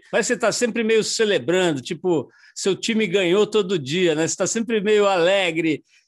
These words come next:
e celebrando, o que é muito bom, né? As pessoas gostam de ficar perto de gente assim. Fale-me um pouco, cara, de onde você tira esta alegria <laughs> permanente e me diz se sobrou um pouco do que você tomou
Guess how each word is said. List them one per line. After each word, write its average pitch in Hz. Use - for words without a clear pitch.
e 165
celebrando, 190
o 226
que 226
é 254
muito 240
bom, 190
né? 170
As 160
pessoas 175
gostam 180
de 147
ficar 156
perto 160
de 151
gente 160
assim. 139
Fale-me 269
um 226
pouco, 214
cara, 160
de 151
onde 262
você 220
tira 226
esta 202
alegria 208
<laughs> -
permanente 196
e 233
me 214
diz 202
se 285
sobrou 226
um 254
pouco 202
do 151
que 160
você 165
tomou 160